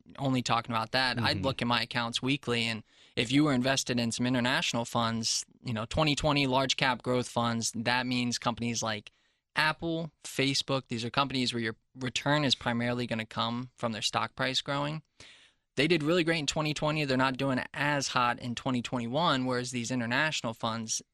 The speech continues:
Speaker 1: they're doing a, a little bit better. So it's not the game of chasing more. It's more saying that if you spread out and really diversify, there's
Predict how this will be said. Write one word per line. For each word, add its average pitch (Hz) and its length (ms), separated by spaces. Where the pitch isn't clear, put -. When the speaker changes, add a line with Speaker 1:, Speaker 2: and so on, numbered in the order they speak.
Speaker 1:
they're 165 160
doing 165 260
a, 143 120
a 143 120
little 156 200
bit 131 180
better. 120 280
So 127 300
it's 156 240
not 175 300
the 143 80
game 127 340
of 113 100
chasing 127 420
more. 113 460
It's 117 240
more 139 320
saying 123 320
that 117 100
if - 120
you 117 60
spread 147 400
out 131 340
and 117 200
really 135 220
diversify, 135 800
there's 135 380